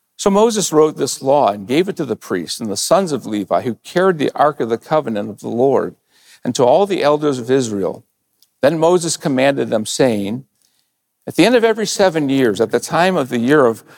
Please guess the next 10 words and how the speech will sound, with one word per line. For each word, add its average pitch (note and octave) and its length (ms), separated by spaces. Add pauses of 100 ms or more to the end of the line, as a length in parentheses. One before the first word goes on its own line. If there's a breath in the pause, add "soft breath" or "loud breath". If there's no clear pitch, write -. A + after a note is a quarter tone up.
remission A#2+ 580
of G2+ 180
debts, - 520
at B2+ 160
the, G#2+ 160 (360)
at - 180
the A2+ 60
feast - 440
of A2 200
booths, A2 540